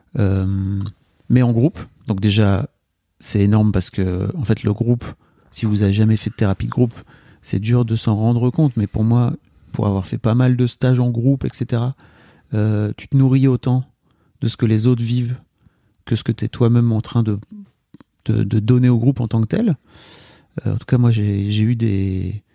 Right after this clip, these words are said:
je me suis pris des claques, euh, en même temps que d'autres gens qui étaient eux-mêmes, euh, en train de vivre le, leur truc à eux, quoi. Et c'est un peu ce qui s'est passé aussi, euh,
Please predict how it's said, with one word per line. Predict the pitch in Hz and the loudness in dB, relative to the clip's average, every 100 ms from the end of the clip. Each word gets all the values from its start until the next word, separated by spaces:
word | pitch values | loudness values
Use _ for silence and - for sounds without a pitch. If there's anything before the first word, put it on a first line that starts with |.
| _ _ _ _ _ | _ _ _ _ _
je | - - | -14 -8
me | |
suis | 104 117 | -6 -8
pris | - | -4
des | 120 110 | 0 0
claques, | - 139 - | 0 0 2
euh, | 117 104 104 104 104 - - _ _ - | 2 2 2 0 0 -2 -6 _ _ -2
en | 120 | 4
même | 123 127 | 4 2
temps | - 151 | 0 -2
que | - | 0
d'autres | 120 120 113 | -2 0 2
gens | 120 151 | 2 2
qui | - | 0
étaient | 107 107 - - | 0 0 0 2
eux-mêmes, | 123 123 135 | 2 4 4
euh, | 123 107 104 | 2 2 -2
en | 107 | -4
train | - 120 | -2 -2
de | 110 | 0
vivre | 104 104 117 127 | 0 0 2 2
le, | 117 - | 2 -2
leur | 104 107 - | 0 -2 0
truc | - - | -4 0
à | 104 | 4
eux, | 123 | 4
quoi. | 185 - 117 - _ _ _ | 4 0 -2 -4 _ _ _
Et | - | -6
c'est | - | 0
un | 101 | 0
peu | 117 | 0
ce | |
qui | - | -4
s'est | - | -4
passé | 110 107 117 | -2 0 0
aussi, | 110 - 120 | -2 0 2
euh, | 110 101 98 | 2 2 0